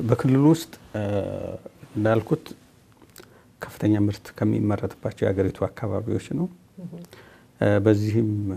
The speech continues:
Speaker 1: ለእርሻ፣ ማለት ለኢንዱስትሪው ጥሬ ዕቃ ሆነው የሚያገለግሉ ምርቶች አሉ።
Speaker 2: እህ።
Speaker 1: ሰሊጥ በጥሬው ነው ኤክስፖርት እያደረግን ያለን።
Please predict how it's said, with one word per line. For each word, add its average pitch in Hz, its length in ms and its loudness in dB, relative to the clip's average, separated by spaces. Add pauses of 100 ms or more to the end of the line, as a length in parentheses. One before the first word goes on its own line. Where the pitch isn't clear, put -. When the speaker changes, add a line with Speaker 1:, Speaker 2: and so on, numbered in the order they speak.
(680)
Speaker 1:
ለእርሻ፣ 98 1500 -4 (160)
ማለት 107 320 2 (140)
ለኢንዱስትሪው 107 1000 2 (200)
ጥሬ - 160 -2
ዕቃ 113 160 2
ሆነው 101 220 0
የሚያገለግሉ 98 600 -2
ምርቶች - 460 -6
አሉ። 98 180 -6 (140)
Speaker 2:
እህ። 170 180 -14 (600)
Speaker 1:
ሰሊጥ 123 360 -4 (1120)
በጥሬው 117 380 4
ነው 98 120 2
ኤክስፖርት - 420 -10
እያደረግን 98 560 -6
ያለን። 95 340 -12